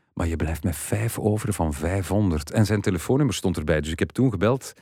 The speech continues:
naar Jan Houtenkiet. En tot mijn verbazing nam die ook zelf de telefoon op. Ik zeg, "Ja, ik krijg, <laughs> ja, bedankt. Allee, sympathiek, maar wat was het probleem dan eigenlijk? Eh, want wa-, allee, waar zijn jullie nog op gevallen?" Dat vind ik wel interessant om te weten. Dan weet ik,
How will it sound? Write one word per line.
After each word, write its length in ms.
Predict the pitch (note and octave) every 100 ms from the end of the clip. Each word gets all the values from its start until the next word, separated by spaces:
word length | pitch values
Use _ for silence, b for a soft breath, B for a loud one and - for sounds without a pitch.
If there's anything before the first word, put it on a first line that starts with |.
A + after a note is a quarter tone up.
| b b b b b
naar 200 | F2+ G2+
Jan 160 | A2 A2+
Houtenkiet. 760 | G2 A2 A#2 - D#3+ - - _
En 120 | - D#2
tot 160 | D2+
mijn 160 | D#2 D2+
verbazing 460 | D2+ D#2 F#2 F2+
nam 140 | F2 D#2+
die 100 | E2
ook 100 | C#2+
zelf 260 | - G2 F#2
de 100 | F2
telefoon 460 | F2+ E2 - E2+
op. 160 | G2 -
Ik 400 | - _ _ _
zeg, 120 | - -
"Ja, 240 | A2 F3+
ik 180 | D#3+ B2
krijg, 280 | A#2 G#2 G#2
<laughs> 180 | G#2+
ja, 160 | F2 C#3
bedankt. 320 | A#2 A2 C#3
Allee, 280 | F#2+ F#2+ F#2+
sympathiek, 840 | E2 - G#2+ - - A#2+ D#3+ - G#2+
maar 200 | G2+ F#2+
wat 120 | E2+
was 120 | E2+
het 80 | -
probleem 380 | - E2 B2 F#3
dan 160 | C#3+
eigenlijk? 460 | F#2+ D#2 D2 C#2+ -
Eh, 420 | C#2 C2 C2+ C2
want 240 | C2+ D2+
wa-, 140 | - F#2
allee, 220 | - G#2+ F#2
waar 180 | G#2+ A#2+
zijn 180 | B2
jullie 220 | A#2 G#2+ G2+
nog 140 | G2+
op 140 | F#2+
gevallen?" 340 | - E2 G2+ D3+
Dat 80 | B B B
vind 160 | - E3
ik 20 |
wel 120 | C3+
interessant 400 | G#2+ - - C#3+
om 80 | B2+
te 100 | G2
weten. 300 | F#2+ D3 C#3+
Dan 340 | A2+ G2+ E2+ B1
weet 180 | C#3
ik, 100 | C#3